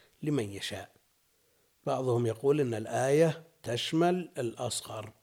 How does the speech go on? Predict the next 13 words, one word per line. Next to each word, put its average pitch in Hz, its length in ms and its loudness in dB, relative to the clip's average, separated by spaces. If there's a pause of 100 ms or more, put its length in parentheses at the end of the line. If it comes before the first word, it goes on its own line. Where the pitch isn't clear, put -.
(960)
فلا 147 320 4
يغفر 127 420 2
الذنب، 110 380 -2 (480)
الشرك 123 340 -2
الأصغر، 135 600 0 (720)
إلا 123 260 2
بالتوبة، 120 680 0 (2250)
بناء 123 520 2
على 107 300 -4
ما 110 140 -4
جاء 127 280 -2
في 117 280 -8
آية 107 160 -4